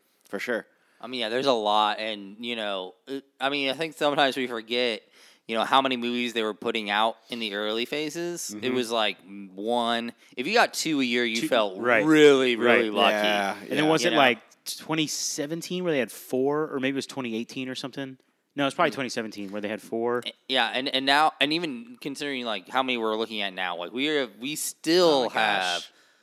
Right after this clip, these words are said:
Speaker 2: t-, we,
Speaker 3: Three
Speaker 2: we,
Speaker 3: to go
Speaker 2: we
Speaker 3: this
Speaker 2: still
Speaker 3: year.
Speaker 2: have three this year to
Speaker 1: Well,
Speaker 2: go.
Speaker 1: yeah, three movies this year,
Speaker 2: Yeah.
Speaker 1: and then we
Speaker 2: And
Speaker 1: also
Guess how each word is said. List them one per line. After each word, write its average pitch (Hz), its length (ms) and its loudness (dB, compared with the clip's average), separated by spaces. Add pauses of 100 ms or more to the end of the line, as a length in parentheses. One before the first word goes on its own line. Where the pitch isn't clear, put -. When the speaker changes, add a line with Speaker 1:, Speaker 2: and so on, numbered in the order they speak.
(400)
Speaker 2:
t-, - 240 -6
we, 139 260 -6
Speaker 3:
Three 139 140 2
Speaker 2:
we, 139 60 4
Speaker 3:
to 135 40 0
go 123 320 4
Speaker 2:
we 113 80 -14
Speaker 3:
this 123 120 -2
Speaker 2:
still - 120 0
Speaker 3:
year. - 80 2
Speaker 2:
have 170 140 0
three 147 340 0
this 127 260 -2
year 104 200 -4
to 107 80 0
Speaker 1:
Well, 92 120 0
Speaker 2:
go. 101 100 0
Speaker 1:
yeah, 98 80 -2
three 147 300 6
movies 127 440 4
this 104 180 -6
year, 98 180 -4
Speaker 2:
Yeah. 107 120 2
Speaker 1:
and 104 80 -2
then 110 100 0
we 110 80 -2
Speaker 2:
And 113 40 0
Speaker 1:
also 120 120 2